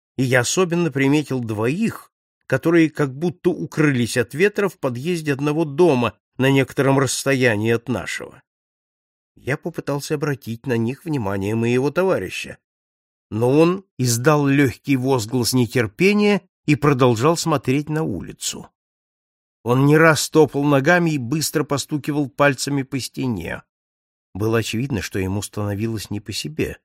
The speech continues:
и что его планы не выполняются в точности так, как он надеялся.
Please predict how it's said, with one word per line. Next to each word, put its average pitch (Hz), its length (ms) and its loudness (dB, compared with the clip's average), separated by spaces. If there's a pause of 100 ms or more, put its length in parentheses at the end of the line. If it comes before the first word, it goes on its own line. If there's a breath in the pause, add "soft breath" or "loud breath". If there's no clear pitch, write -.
(240)
и 101 80 -4
что - 180 -4
его 113 260 2
планы 131 460 -2
не 131 220 2
выполняются 139 880 0
в - 100 -14
точности - 640 -8
так, - 440 -8
как - 240 -14
он 98 140 -6
надеялся. - 640 -8